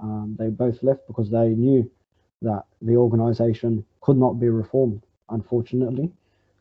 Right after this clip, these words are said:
um, even though there was definitely a, an effort to, uh, change it.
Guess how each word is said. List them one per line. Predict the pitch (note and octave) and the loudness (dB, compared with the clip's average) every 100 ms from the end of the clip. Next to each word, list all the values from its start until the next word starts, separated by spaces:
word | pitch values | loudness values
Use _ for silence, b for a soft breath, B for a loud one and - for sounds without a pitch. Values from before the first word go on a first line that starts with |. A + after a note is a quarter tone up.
| - | -8
um, | A2 G#2+ G#2+ A2 | -4 -4 -4 -2
even | A2 A2+ | 0 2
though | A2+ A2 G#2+ - _ _ _ | 2 0 -4 -8 _ _ _
there | A#2 | 0
was | A2 | 4
definitely | C#3 A#2 B2 A#2+ A2+ A2+ G#2+ | 4 4 2 2 2 0 0
a, | G#2+ G#2 G#2+ A2 | -4 -8 -10 -6
an | G#2+ G2 | -4 -2
effort | A2+ A2+ A2 | -4 -6 -10
to, | - G#2+ G#2 G#2+ - | -4 -2 -2 -8 -14
uh, | - G#2 - - _ _ _ _ _ _ _ - | -14 -14 -14 -18 _ _ _ _ _ _ _ 0
change | C3 D#3 D#3+ | 6 8 8
it. | G3+ | 4